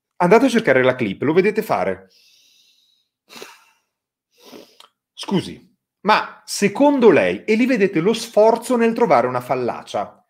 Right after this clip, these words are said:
Sa che ne ha un ampio repertorio, e propone una crasi un po' deboluccia tra due fallacie. Dice, "Secondo lei,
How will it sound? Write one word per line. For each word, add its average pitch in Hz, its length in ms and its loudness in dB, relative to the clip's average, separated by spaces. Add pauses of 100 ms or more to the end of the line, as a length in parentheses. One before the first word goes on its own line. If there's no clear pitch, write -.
(140)
Sa - 360 -2
che 123 100 -4
ne 110 120 -2
ha 113 260 2
un 107 260 -6
ampio 117 240 -2
repertorio, 127 800 -2 (500)
e 277 100 0
propone 277 320 4
una 226 200 2
crasi 135 500 -2
un 185 160 -6
po' 175 160 2
deboluccia 139 640 -2
tra 151 140 -2
due 151 140 -2
fallacie. 117 540 -2
Dice, - 640 -12
"Secondo 294 640 0
lei, 165 360 -6